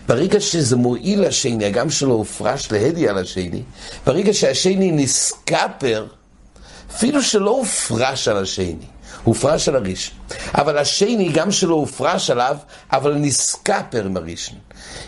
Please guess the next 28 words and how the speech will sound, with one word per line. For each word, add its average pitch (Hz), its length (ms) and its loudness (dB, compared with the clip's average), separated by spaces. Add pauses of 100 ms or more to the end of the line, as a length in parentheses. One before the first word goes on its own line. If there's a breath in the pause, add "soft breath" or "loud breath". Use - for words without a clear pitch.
(220 loud breath)
אם 214 280 2
נסכפר 160 920 0
עם 123 100 0
הראשון, 110 580 -2 (240 loud breath)
זה 139 240 2
גורר 127 600 2 (120)
כפורה 127 800 0 (360 loud breath)
למה 127 340 2
שהיה 139 500 2
לא 120 200 0
מאחס 123 580 -4
עם 117 100 -6
השני. 104 720 -2 (560 loud breath)
אז 104 140 2
מילא, 151 320 4
לפי 175 300 2
אביי, 151 300 2
והוא 160 180 2
הדין 202 180 0
גם 202 140 2
בשלישי, 185 500 -2
אם - 60 -6
הוא, 127 220 -2 (260 loud breath)
אם 170 100 4
הוא 160 140 4
להדי 143 300 2
הפריש 151 400 0
לשלישי, 95 520 -4